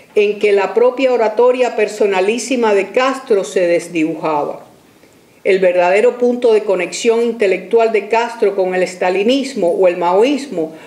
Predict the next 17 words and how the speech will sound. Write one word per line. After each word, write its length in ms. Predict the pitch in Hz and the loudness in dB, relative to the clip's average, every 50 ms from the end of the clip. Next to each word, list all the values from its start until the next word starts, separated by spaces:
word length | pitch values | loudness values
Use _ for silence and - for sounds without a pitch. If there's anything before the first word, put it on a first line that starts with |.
| - - | -10 -4
no 160 | 208 214 220 | 0 0 2
ha 80 | 233 233 | 2 0
sido 400 | 233 - 269 254 247 247 214 196 | -2 -2 0 2 4 4 4 2
la 180 | 190 180 180 | 0 -2 -2
teoría 380 | - 180 180 175 180 202 208 202 | 0 0 0 2 2 2 0 0
marxista, 880 | 202 185 180 - - - - 220 214 208 - - - - 151 143 - - - - - - | 0 -2 -2 -2 -4 -4 -2 0 0 -2 -2 -6 -8 -6 -6 -6 -8 -10 -16 -20 -20 -18
sino 640 | - - - 214 196 196 202 208 226 233 254 - - - | -8 -4 -2 0 0 2 2 2 2 0 0 -2 -2 -2
el 220 | 190 185 180 - | 0 0 -2 -2
culto 380 | - 214 233 233 226 226 202 180 | 0 0 0 2 2 0 0 2
a 20 | |
la 160 | 175 170 170 | 2 0 -2
personalidad. 840 | 170 165 170 - - 175 170 160 151 156 156 156 156 143 139 143 - - - - - - - - - - - - - _ - | -4 -6 -6 -4 -6 -4 -2 -2 0 0 0 0 0 0 -2 -6 -10 -14 -20 -20 -20 -20 -20 -20 -20 -20 -20 -20 -14 _ 0
Una 260 | 220 233 247 254 240 | 2 2 4 2 2
vulgar 540 | 233 233 226 220 208 220 226 233 240 - - | 2 2 2 2 2 2 2 0 0 -2 -4
exaltación 920 | 196 196 - - - 180 180 - - 185 190 - - 247 240 247 240 233 | -6 -6 -4 -2 -2 -2 -2 0 -2 -4 -2 -2 0 2 2 2 2 0
de 140 | 208 202 190 | 0 0 -2
sí, 540 | - - - - 247 226 208 196 214 - | -2 -6 -4 -2 -2 -2 -2 -4 -8 -12